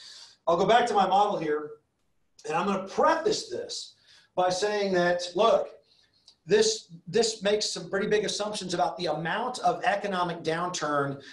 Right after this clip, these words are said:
that we've seen in the first two weeks of coronavirus and how much that continues. Now, my, my, my, my, my personal economic studies, my economic models say, look,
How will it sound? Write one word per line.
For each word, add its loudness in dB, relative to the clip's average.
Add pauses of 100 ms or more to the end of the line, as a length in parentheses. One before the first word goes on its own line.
(120)
that 0
we've 0
seen -2
in -4
the -2
first 2
two -4
weeks 4
of -4
coronavirus -2 (340)
and 0
how 0
much -2
that 0
continues. -4
Now, -2 (1120)
my, 4 (160)
my, 0
my, 0 (480)
my, -4
my 0 (240)
personal 2
economic 0
studies, -2
my 0
economic -2
models 2
say, 0
look, 2